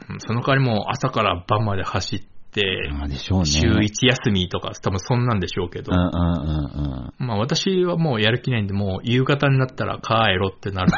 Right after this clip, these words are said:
Speaker 1: ら。
Speaker 2: <laughs>
Speaker 1: それ、土方、土方と同じ感覚で仕事してますから。
Speaker 2: あー。
Speaker 1: うん。
Speaker 2: あ、でもいいペースで仕事してますね。
Speaker 1: そうですね。
Speaker 2: うん。
Speaker 1: 楽しいですよ。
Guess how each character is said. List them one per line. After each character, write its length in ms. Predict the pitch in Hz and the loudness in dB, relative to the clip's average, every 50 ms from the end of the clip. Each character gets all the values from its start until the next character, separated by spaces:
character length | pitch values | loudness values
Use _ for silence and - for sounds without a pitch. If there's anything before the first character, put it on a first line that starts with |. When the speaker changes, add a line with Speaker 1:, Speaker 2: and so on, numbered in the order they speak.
| - - | 6 6
Speaker 1:
ら。 260 | - - 262 - - - 196 - - 247 - - - 196 | 6 6 4 6 6 4 4 6 4 4 4 4 2 2
Speaker 2:
<laughs> 480 | 622 622 - - - - - - - - | 2 2 0 0 0 -2 -2 -4 -6 -2
Speaker 1:
そ 120 | - 117 | 0 0
れ、 120 | 104 98 95 | 0 0 0
土 200 | - - 147 135 | 0 2 2 4
方、 340 | 131 170 165 165 - 175 170 - - 165 175 160 | 4 4 2 4 4 2 2 2 0 -2 -2 0
土 120 | 143 160 165 | 0 2 2
方 480 | 196 196 190 - 196 196 190 185 185 180 | 2 2 2 4 4 4 6 4 2 2
と 180 | - 170 165 | 2 2 2
同 100 | 160 160 | 4 4
じ 100 | 151 151 | 2 2
感 160 | 147 160 151 143 | 2 2 2 2
覚 200 | 139 139 143 135 | 2 2 2 2
で 260 | 131 131 131 127 123 | 2 2 2 2 0
仕 100 | 113 - | 0 -2
事 160 | - 123 123 | -4 -4 -4
し 80 | 110 - | -4 -4
て 40 | - | -6
ま 80 | 113 107 | -6 -6
す 100 | - - | -6 -6
か 80 | - | -8
ら。 320 | - - - - 220 196 - - | -8 -8 -8 -6 -6 -6 -4 0
Speaker 2:
あ 1500 | 139 139 135 135 135 135 135 135 131 131 131 127 120 120 117 117 113 110 107 104 101 98 95 92 90 87 85 - - - | 0 2 4 4 2 2 2 2 2 2 0 0 0 -2 -2 -4 -4 -4 -4 -4 -4 -4 -4 -4 -6 -6 -8 -10 -10 -8
ー。 60 | 101 | -6
Speaker 1:
う 40 | 98 | -6
ん。 480 | 98 95 92 92 101 95 - - 104 - - - | -6 -6 -6 -8 -8 -10 -10 -12 -14 -16 -16 -8
Speaker 2:
あ、 120 | - 117 117 | -6 -4 0
で 100 | 113 135 | 0 2
も 100 | 127 113 | 2 2
い 260 | - - 151 175 160 | 2 2 0 0 0
い 60 | 135 - | 0 -2
ペ 260 | - - 123 123 107 | 0 4 4 6 6
ー 40 | 90 | 4
ス 60 | - 87 | 2 0
で 100 | 82 80 | -2 0
仕 120 | - - | -2 -2
事 220 | 85 85 78 - 80 | -2 -4 -4 -4 -6
し 80 | - | -8
て 100 | - - | -6 -6
ま 160 | 80 78 78 73 | -4 -4 -4 -6
す 140 | - - | -6 -8
ね。 280 | - 73 92 101 101 - - - - - - - _ - - - _ - - - - - - - | -4 -2 -2 -2 -2 -4 -8 -18 -20 -20 -20 -20 _ -20 -20 -20 _ -20 -20 -20 -20 -20 -20 -20
Speaker 1:
そ 560 | - - - - - - 123 110 98 85 82 | -20 -18 -18 -10 -6 -2 0 0 0 0 -2
う 20 | - | -4
で 60 | - | -8
す 200 | - - - 95 | -12 -12 -8 -6
ね。 300 | 95 95 92 90 95 - | -4 -4 -4 -4 -4 -6
Speaker 2:
う 40 | - 90 87 | -6 -8 -8
ん。 540 | 85 85 82 80 80 80 80 85 87 90 92 - - - - - - - - - - - - - - - | -8 -8 -6 -6 -4 -2 -2 -2 -2 -2 -4 -4 -6 -10 -14 -20 -20 -20 -18 -16 -14 -14 -14 -16 -18 -18
Speaker 1:
楽 160 | - - - - - - | -18 -18 -18 -18 -20 -16
し 240 | - - - 170 185 | -14 -8 -6 -4 -4
い 80 | 180 | -4
で 80 | 131 101 | -4 -6
す 140 | - - 110 | -6 -8 -8
よ。 200 | 104 104 - | -6 -6 -8